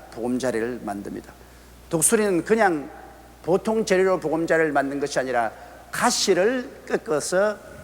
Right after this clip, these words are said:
보금자리를 엮습니다. 그러므로 그 부리를 가지고서 찔레꽃 가시도 꺾고 장미꽃 가시도 꺾고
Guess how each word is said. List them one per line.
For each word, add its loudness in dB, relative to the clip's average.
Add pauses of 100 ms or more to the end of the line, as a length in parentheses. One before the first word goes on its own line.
(280)
보금자리를 -2 (360)
엮습니다. -4 (600)
그러므로 4 (680)
그 2
부리를 2
가지고서 2 (340)
찔레꽃 0
가시도 0
꺾고 -2 (240)
장미꽃 -2
가시도 -4
꺾고 -6